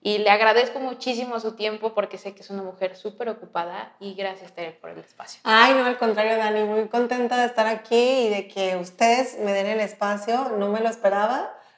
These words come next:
Speaker 2: me sorprendió mucho la invitación y yo puestísima y siempre hay espacio para compartir con colegas.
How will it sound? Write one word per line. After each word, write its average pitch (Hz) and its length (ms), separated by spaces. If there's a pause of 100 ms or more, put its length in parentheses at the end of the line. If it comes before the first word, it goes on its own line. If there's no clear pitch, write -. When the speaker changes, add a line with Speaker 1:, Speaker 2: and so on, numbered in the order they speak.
(140)
Speaker 2:
me 208 100
sorprendió 196 400
mucho 208 260
la 220 120
invitación 208 680
y 208 140
yo 214 380
puestísima 208 600
y 190 40
siempre 202 320
hay 233 200
espacio 226 500
para 196 240
compartir 190 560
con 214 180
colegas. 202 640